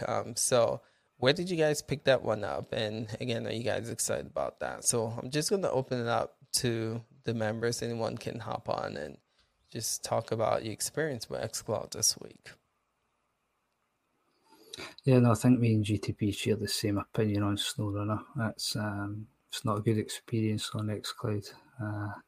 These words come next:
Speaker 2: it's, it's locked at thirty frames, but you're not getting thirty frames <laughs> all the time. Um,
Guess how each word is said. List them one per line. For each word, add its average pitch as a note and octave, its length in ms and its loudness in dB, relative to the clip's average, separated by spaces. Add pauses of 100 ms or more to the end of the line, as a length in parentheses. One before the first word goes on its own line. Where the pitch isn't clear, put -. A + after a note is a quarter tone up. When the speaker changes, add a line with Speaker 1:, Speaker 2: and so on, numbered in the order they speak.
(1500)
Speaker 2:
it's, - 280 0 (240)
it's - 260 -4 (220)
locked B2 400 4
at - 140 -2
thirty B2 300 4
frames, C3 500 4
but A2 120 -2
you're G2+ 120 -2
not G#2 280 -2
getting G#2 220 0
thirty G#2 300 -2
frames G#2+ 380 -2
<laughs> - 20 2
all - 100 0
the B2 100 2
time. A2 320 -2 (220)
Um, G#2+ 540 -6